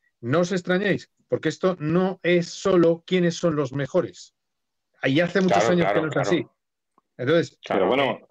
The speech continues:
Speaker 3: escucha, en el fútbol también
Speaker 2: Pero es
Speaker 3: hay
Speaker 2: que es así,
Speaker 3: política.
Speaker 2: o sea.
Speaker 3: En el fútbol hay intereses,
Speaker 1: No,
Speaker 3: en
Speaker 1: pero
Speaker 3: todos los deportes hay intereses. En el golf
Speaker 1: Claro.
Speaker 3: hay unos jugadores que se han ido a Arabia a jugar. Entonces,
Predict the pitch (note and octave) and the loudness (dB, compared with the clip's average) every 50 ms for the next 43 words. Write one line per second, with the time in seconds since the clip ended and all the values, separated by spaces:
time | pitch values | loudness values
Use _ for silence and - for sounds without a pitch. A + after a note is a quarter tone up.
0 | G#2 G2+ - - B2 C#3+ D#3 D3 G#2+ F2+ - - G#2+ A2 G#2 G2+ - B2 A#2+ D3+ | -8 -8 -4 -4 -2 0 0 0 0 -2 -4 -6 -4 -4 -4 -2 -2 -2 0 0
1 | D3 C#3+ E3+ E3+ E3+ G#2 G2+ G2+ F#2 G2+ - A#2 A#2+ B2 C3+ C3 A2 F2+ F2 F#2+ | 0 0 -2 -2 0 0 0 0 0 0 0 -2 0 0 -2 -2 0 -2 -2 -4
2 | F#2 - - G2+ F#2+ F#2 F#2 - F#2+ F2+ F2 - A2+ A2+ B2 C#3+ D3+ D3+ D#3 B2+ | -6 -6 -6 -4 -4 -4 -8 -12 -16 -16 -10 -6 -4 -2 0 0 0 -2 -2 0
3 | G#2+ G2 G#2 C3 F3 G#3+ A3 G#3+ F#3 - D3+ D3 D3 A#2 C3 C#3+ C3 C3+ A2+ C#3 | 0 0 2 2 2 2 2 0 2 2 2 2 2 2 0 0 -2 -2 -4 -4
4 | C3 - D#3 D3 - D3+ C#3+ A2+ G#2 G2+ C3+ C#3+ - A#2+ G2 F2 - G#2+ G#2 G2+ | -2 -2 -6 -6 -4 -8 -4 -4 -2 -2 -2 -2 -2 -4 -6 -6 -6 -6 -6 -4
5 | G#2 G#2 G2+ G#2+ G#2+ C3 C#3+ E3 F#3+ - - - - C3 D#3 D3+ G2 G2+ A2+ B2 | -2 0 0 0 0 2 0 0 0 -2 -6 -10 -6 -6 -6 -4 -2 -4 -4 -2
6 | C3+ C#3+ - C#3 C3+ C3+ C3+ D3 D#3 C3+ - D#3+ - C#3 B2+ B2+ A2+ G2+ G2+ A#2 | -4 -8 -6 -2 -2 -2 -2 -2 -6 -8 -10 -8 -6 -6 -4 -2 -2 -2 -2 -2
7 | D#3 F3+ E3 B2 F#2+ E2+ E2 _ _ _ _ _ _ - - G2+ F#2+ - - F#2+ | -2 -2 -2 -2 -4 -4 -8 _ _ _ _ _ _ -8 -6 -6 -6 -8 -10 -8
8 | F2+ A2+ D3 E3+ C3 F#2+ F#2+ G2 A2+ G2+ C3 D3 C#3+ - | -6 -4 -4 -4 -4 -6 -8 -8 -8 -6 -6 -8 -8 -8